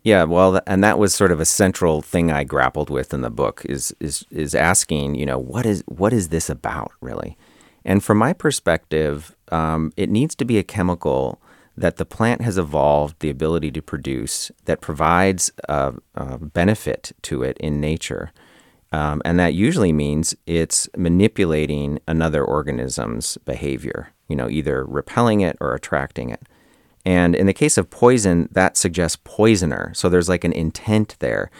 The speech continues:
And of course, in evolution, there's no intent, right? There's no foretelling. Uh,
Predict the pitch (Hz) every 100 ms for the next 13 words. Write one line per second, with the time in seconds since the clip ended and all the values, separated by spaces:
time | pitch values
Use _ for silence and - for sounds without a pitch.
0 | - - - 95 - 117 101 92 107 113
1 | 131 120 101 98 95 101 123 113 98 87
2 | - 117 101 - - 87 - 87 87 92
3 | 92 90 - - - - - 98 - 110
4 | 98 73 64 87 - 82